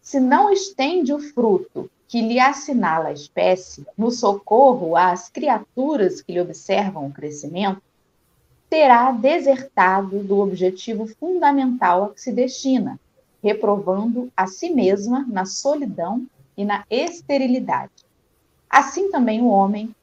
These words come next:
no campo da luta em que se estagia, destaca-se por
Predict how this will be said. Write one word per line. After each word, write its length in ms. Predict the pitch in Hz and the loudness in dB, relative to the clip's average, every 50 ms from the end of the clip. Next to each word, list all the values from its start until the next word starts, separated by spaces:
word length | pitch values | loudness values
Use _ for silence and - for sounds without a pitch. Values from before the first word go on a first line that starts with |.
| - | -6
no 140 | - 220 226 | -4 -4 -4
campo 400 | 226 - - 285 339 320 - 285 | -2 -2 -4 -4 -4 -2 -4 0
da 160 | 247 247 220 | 2 2 2
luta 640 | 202 196 202 247 285 370 381 - - 349 339 339 339 - | 2 0 0 0 0 -2 -2 -2 0 0 0 0 -2 -6
em 140 | - 269 269 | -4 -4 -4
que 120 | 262 254 254 | -2 -4 -8
se 160 | 247 - - | -10 -8 -10
estagia, 840 | 247 254 - 277 269 262 202 165 170 185 190 180 160 156 143 143 143 - - _ _ - - - - - | -10 -4 0 0 0 0 0 -2 -4 -6 -6 -6 -6 -8 -10 -10 -12 -18 -20 _ _ -20 -20 -14 -6 -2
destaca-se 920 | 185 175 - - - - 196 175 190 208 - - - 240 247 - - 254 - - - - - - - | -2 -2 -2 -4 -6 -2 -2 -2 -2 -4 -8 -10 -12 -12 -12 -12 -14 -14 -14 -14 -16 -16 -16 -10 -2
por 180 | - 226 226 | 0 0 0